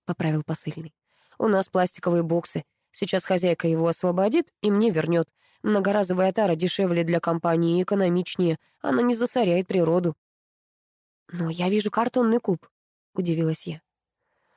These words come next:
«Вот черт, перепутал. Во второй раз. Фамилия у них одна, инициалы совпадают. Вон написано Н Е. Ну не кретин ли я? И что теперь делать? Она уже пошла проверять список доставки».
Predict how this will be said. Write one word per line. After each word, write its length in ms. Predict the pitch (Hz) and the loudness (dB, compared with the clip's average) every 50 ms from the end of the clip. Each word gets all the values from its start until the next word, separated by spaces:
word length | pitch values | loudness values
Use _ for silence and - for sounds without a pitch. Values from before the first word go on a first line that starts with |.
| _ _ _ | _ _ _
«Вот 240 | 165 165 180 202 185 | -2 0 0 0 -2
черт, 280 | - - 226 196 165 | -2 0 0 0 0
перепутал. 600 | - - 202 202 202 - 233 226 180 202 185 156 - _ _ _ _ _ - | 0 0 0 0 0 0 0 0 2 2 0 0 -2 _ _ _ _ _ -4
Во 100 | 196 202 | -4 -2
второй 340 | - - 202 196 214 220 220 | 0 0 0 2 2 2 2
раз. 320 | 214 180 160 - - - _ _ _ _ _ _ _ _ _ _ _ _ _ _ | 2 2 0 -2 -4 -10 _ _ _ _ _ _ _ _ _ _ _ _ _ _
Фамилия 400 | - 262 285 320 320 262 208 190 | 0 2 2 4 4 4 4 4
у 100 | 196 208 | 4 2
них 180 | 208 269 - | 2 0 0
одна, 360 | 202 202 208 220 196 170 160 - _ | -2 -2 0 0 0 0 -2 -6 _
инициалы 540 | - 208 208 226 214 - - 262 240 208 185 | -2 0 0 0 0 0 0 2 2 2 2
совпадают. 600 | 180 - 196 170 - 214 208 202 196 170 160 - | 0 -2 -4 -4 -2 -2 0 0 0 0 0 0
Вон 220 | 208 240 262 202 185 | 0 2 2 2 2
написано 520 | 185 190 - 233 202 - 185 170 160 165 - _ _ _ | 0 0 -2 -4 -2 -2 -2 -2 -2 -4 -8 _ _ _
Н 140 | - 226 269 | 0 0 2
Е. 340 | 254 196 165 190 185 175 165 - _ _ _ _ _ | 2 2 2 2 2 2 0 -2 _ _ _ _ _
Ну 100 | - 254 | 0 0
не 100 | 269 262 | 2 0
кретин 400 | 240 - 262 247 - 262 254 240 | 0 0 -2 -2 0 0 2 2
ли 120 | 220 208 202 | 2 2 2
я? 220 | 185 175 160 160 - _ _ _ _ _ _ - | 2 2 0 -2 -6 _ _ _ _ _ _ -2
И 420 | 208 214 214 214 202 196 185 175 | 0 0 2 2 2 2 2 2
что 280 | 170 - - - 226 226 | 0 -2 -4 -2 -2 0
теперь 260 | 185 180 170 - 160 | 0 0 -2 -2 -2
делать? 420 | 160 156 180 190 180 165 160 - - _ | 0 2 2 2 2 2 0 -4 -8 _
Она 240 | - 180 175 185 185 | -2 0 2 2 2
уже 140 | 180 170 170 | 0 0 -2
пошла 280 | - 180 - 196 180 | -2 -2 -2 -2 -2
проверять 420 | - - 180 185 185 185 180 165 - | 0 0 0 2 2 2 0 -2 -2
список 300 | - - 180 - 170 165 | -4 -4 -4 -4 -2 -2
доставки». 600 | 165 185 202 - - 175 156 - - - 147 | -2 -2 -2 0 0 -2 -2 -2 -4 -8 -8